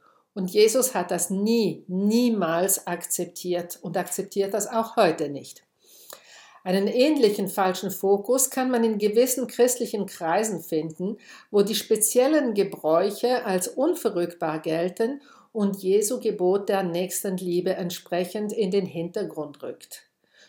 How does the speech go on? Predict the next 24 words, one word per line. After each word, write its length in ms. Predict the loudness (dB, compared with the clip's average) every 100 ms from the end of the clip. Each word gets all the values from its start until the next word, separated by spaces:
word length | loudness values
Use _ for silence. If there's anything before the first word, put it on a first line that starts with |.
| _
Nur, 380 | 0 2 2 0 -2
dass 200 | -4 -4
das 200 | -6 -4
rabbinische 640 | -6 -4 -2 -2 -2 -4
Gesetz 580 | -4 -4 -2 -2 -2 -6 -10 -18 -6
als 160 | -2
das 240 | 0 0 0
Gesetz 380 | 0 2 0 -2
aller 320 | 0 4 4 4
frommen 460 | 2 0 0 -4
Juden 480 | -4 -2 -2 -2 -4 -6
und 220 | -4 -2
nicht 240 | -4 -6
bloß 340 | -6 -4 -4 -6
einer 320 | -8 -10 -10
Gemeinschaft 1040 | -10 -10 -10 -8 -8 -8 -10 -12 -14 -16
galt. 460 | -14 -12 -12 -14 -16 _ _ _ _ _ _ _ _ _ _ _ _ _ -20 -20 -20 -20 -20 -16 -2
Eines 320 | 2 4 2
Tages 480 | 2 4 6 4 4
sagten 560 | 0 2 2 2 0
die 140 | 0 0
Pharisäer 640 | 0 0 2 2 2 2
zu 180 | 0 -6
Jesus: 640 | -6 -4 -4 -4 -6 -6